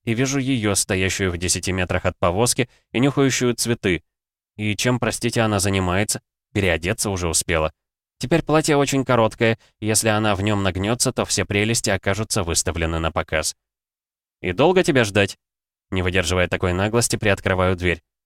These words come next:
"Это вы мне?" Девушка оборачивается и смотрит на меня.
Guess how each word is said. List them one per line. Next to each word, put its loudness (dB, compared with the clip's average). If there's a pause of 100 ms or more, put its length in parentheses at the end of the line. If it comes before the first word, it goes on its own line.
(320)
"Это -2
вы 2
мне?" 0 (580)
Девушка 2
оборачивается 0
и -6
смотрит -2
на 0
меня. 0